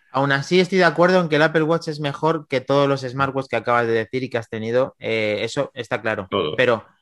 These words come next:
Speaker 1: y es
Speaker 2: Todo.
Speaker 1: diferenciador, en eso estoy de acuerdo, y que es un éxito por una parte también lo entiendo. Lo que, lo que no puedo comprender es que si tienen la, la gallina de los huevos de oro reales de que la gente tenga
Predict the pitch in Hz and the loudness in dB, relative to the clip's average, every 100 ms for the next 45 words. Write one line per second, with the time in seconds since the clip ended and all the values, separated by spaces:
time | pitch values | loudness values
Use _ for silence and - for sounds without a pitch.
0 | - 127 143 139 135 131 123 117 110 - | -4 -2 0 0 0 -2 -2 -2 0 0
1 | 131 151 185 - 143 117 107 110 101 - | -2 0 -2 0 2 2 0 -2 -2 -8
2 | _ _ - 123 135 135 156 160 180 160 | _ _ -8 -2 -2 0 -2 0 0 0
3 | 160 160 151 143 160 165 160 123 139 131 | 2 2 2 2 2 0 -2 -4 -2 -4
4 | 110 113 104 95 - _ _ 120 123 123 | -2 -4 -4 -8 -16 _ _ -2 0 2
5 | 123 120 123 123 113 113 139 139 160 156 | 0 0 -2 -2 0 0 0 4 4 4
6 | 156 151 151 147 147 156 156 - - 147 | 4 2 2 2 2 0 0 -6 -6 -4
7 | - 151 131 156 151 117 90 _ _ _ | -4 -4 0 2 2 -2 -8 _ _ _
8 | _ - 123 123 120 - 117 123 123 120 | _ -10 -2 0 -2 -6 -6 -2 0 0
9 | 139 175 165 160 156 160 156 147 147 160 | 2 2 2 2 2 4 4 2 2 4
10 | 147 131 135 156 131 107 - _ _ 117 | 2 2 4 4 2 -4 -12 _ _ -8
11 | 123 110 123 117 - 147 147 143 160 156 | -4 -2 0 -2 0 -2 0 0 0 0
12 | 120 104 - | -2 -4 -8